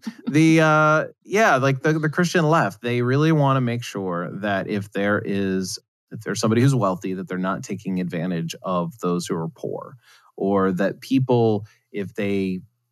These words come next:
you know, sort of handle the sin of greed, then we will have better equality, it'll protect the weak, that kind of thing. And so, you know, there's, there's a number of things that could be said,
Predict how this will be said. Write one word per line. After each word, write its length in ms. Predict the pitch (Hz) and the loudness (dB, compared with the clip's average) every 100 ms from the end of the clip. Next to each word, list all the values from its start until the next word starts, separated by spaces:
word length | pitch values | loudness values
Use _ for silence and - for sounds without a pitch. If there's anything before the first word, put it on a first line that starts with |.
| _ | _
you 100 | 104 | -10
know, 160 | 80 78 | -8 -8
sort 240 | - 120 | 0 0
of 100 | 104 | 0
handle 560 | - - 127 135 135 123 | -2 0 2 4 2 0
the 320 | 98 101 95 | -2 -6 -6
sin 400 | 87 - 120 117 | -4 -2 2 2
of 180 | 104 92 | 2 -2
greed, 560 | 101 104 92 78 78 - _ _ - _ _ _ _ _ | -4 -2 -2 -6 -8 -12 _ _ -20 _ _ _ _ _
then 360 | 101 101 98 95 | -8 -6 -4 -2
we 120 | 101 | -2
will 140 | 101 | -2
have 320 | 98 95 90 85 | -2 -2 -2 -2
better 340 | 92 92 82 | -2 -2 -4
equality, 1000 | - 95 - 175 147 135 127 117 110 104 95 | -10 -16 0 2 2 0 -2 -2 -2 -4 -4
it'll 160 | 80 | -8
protect 480 | 82 90 - 85 _ | -12 -14 -14 -14 _
the 80 | 80 | -12
weak, 640 | 85 156 151 131 120 113 - | -6 -2 2 2 2 0 -2
that 160 | 104 | -4
kind 180 | 104 80 | -4 -8
of 100 | 82 | -8
thing. 300 | - - - - _ _ - _ _ - | -10 -14 -18 -20 _ _ -20 _ _ -6
And 160 | 113 | -2
so, 500 | 113 131 123 113 107 - _ _ _ | 2 4 4 2 0 -8 _ _ _
you 120 | 131 | -2
know, 160 | 113 110 | -2 0
there's, 480 | 143 151 147 131 - _ | 2 4 4 0 -6 _
there's 180 | 143 135 | 2 4
a 60 | 131 | 4
number 280 | 147 165 135 | 4 4 2
of 80 | 120 | 2
things 220 | 123 110 | 0 0
that 80 | 110 | 0
could 120 | 120 | -2
be 120 | 95 95 | -2 -4
said, 540 | - 104 98 127 | -2 0 2 2